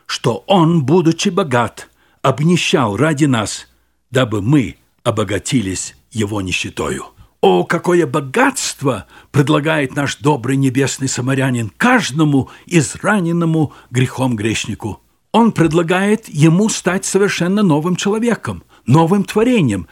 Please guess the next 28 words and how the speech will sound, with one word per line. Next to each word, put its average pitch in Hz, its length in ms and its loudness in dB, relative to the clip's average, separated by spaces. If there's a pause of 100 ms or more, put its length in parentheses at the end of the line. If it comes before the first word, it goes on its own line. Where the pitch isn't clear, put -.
(260)
дать - 480 0
ему 220 360 4
вечную 190 480 2
жизнь. 117 460 0 (480)
Это 160 220 0
величайшее 190 760 2
сокровище, 180 840 0 (280)
которое 143 360 0
невозможно 127 720 0
приобрести 120 720 -2 (180)
ни 226 180 6
за 202 180 2
деньги, 190 560 0 (180)
ни 151 140 4
за 151 160 0
добрые 127 320 0
дела. 117 420 -2 (100)
Мой 170 140 4
друг, 214 360 0 (360)
как 202 320 2
бы 202 140 2
ты 202 240 0
ни 196 120 0
старался 196 560 -2
спасти 190 480 -2
себя 190 320 0
делами 196 440 0
закона, 139 580 0